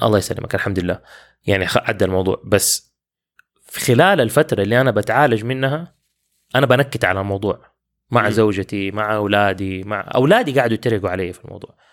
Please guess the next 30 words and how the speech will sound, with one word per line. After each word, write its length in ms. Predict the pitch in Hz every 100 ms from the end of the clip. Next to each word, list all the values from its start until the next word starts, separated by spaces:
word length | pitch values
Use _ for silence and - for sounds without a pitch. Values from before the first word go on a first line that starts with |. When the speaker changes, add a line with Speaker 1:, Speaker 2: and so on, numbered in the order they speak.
| _ _ _ _ _ -
Speaker 1:
عارف؟ 260 | 90 98
Speaker 2:
أهم 260 | 92 101 135
شيء 220 | 123 139
ال-، 360 | 117 101 98 90
الوالد 380 | 90 117 107 85
كان 160 | 101
موجود. 520 | 98 95 107 127 87
Speaker 1:
لا. 300 | 87 110 98 - - - -
<laughs> 340 | 147 143 107
لأنه 260 | 143 135 143
Speaker 2:
طيب. 80 | -
Speaker 1:
أولادي 340 | 143 135 123
علمتهم 440 | 107 135 143 147 123
إنه 100 | 110
لما 100 | 110
نمزح 320 | 135 131 131
مع 120 | 117
بعض 320 | 135 170 208 - - -
لا 80 | -
حد 120 | 156 - -
يكون 220 | 120 139
حولنا 160 | 135 147
Speaker 2:
لا. 100 | 185
Speaker 1:
لأنه 140 | 156
الناس 220 | 147 156
ما 60 | 151
حتفهم 360 | - 143 131 170
الموضوع. 420 | 185 202 196 170
Speaker 2:
بالضبط. 340 | 127 113 123
Speaker 1:
طيب. 280 | 127 135 160